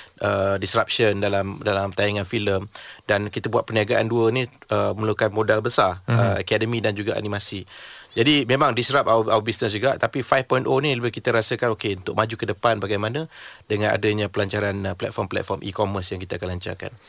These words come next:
Speaker 2: So, Norman memang selalu fikir ke depan ke, atau it happen, uh, just like that ke?
Speaker 1: Uh.
Speaker 2: Sebagai seorang peniaga, peniaga yang, katakanlah seorang peniaga tengah mendengar sekarang dekat Cool F M,
Speaker 1: Ya.
Speaker 2: what would be the three things that you would ask them to focus?
Speaker 1: Uh,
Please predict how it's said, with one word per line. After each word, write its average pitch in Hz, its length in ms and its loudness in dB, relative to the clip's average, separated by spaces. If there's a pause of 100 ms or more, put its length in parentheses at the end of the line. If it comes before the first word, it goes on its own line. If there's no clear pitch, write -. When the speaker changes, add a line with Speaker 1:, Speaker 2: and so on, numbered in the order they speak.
(260)
Speaker 2:
So, - 240 2
Norman 151 400 4
memang 165 240 4
selalu 147 480 4
fikir 139 320 0
ke 147 160 4
depan 160 320 2
ke, 214 320 6
atau 127 560 4
it - 320 -2
happen, 131 480 2 (160)
uh, 107 320 4
just 131 240 4
like - 160 -2
that - 160 -2
ke? 208 400 2 (520)
Speaker 1:
Uh. 110 40 4
Speaker 2:
Sebagai 131 240 6
seorang 139 480 4
peniaga, 135 320 2 (160)
peniaga 131 360 4
yang, 127 200 4 (160)
katakanlah 120 320 2
seorang 120 160 4
peniaga 117 280 0
tengah 113 200 0
mendengar 113 320 2
sekarang 107 320 2
dekat - 160 0
Cool 107 200 0
F 101 120 -2
M, 123 160 0 (120)
Speaker 1:
Ya. 92 200 -8 (400)
Speaker 2:
what 190 320 2
would 175 160 2
be 143 80 2
the 131 160 2
three 180 240 0
things 170 240 2
that 127 160 2
you 117 120 4
would - 120 0
ask 120 160 2
them 123 160 2
to 110 80 -2
focus? - 560 -2 (640)
Speaker 1:
Uh, 131 640 6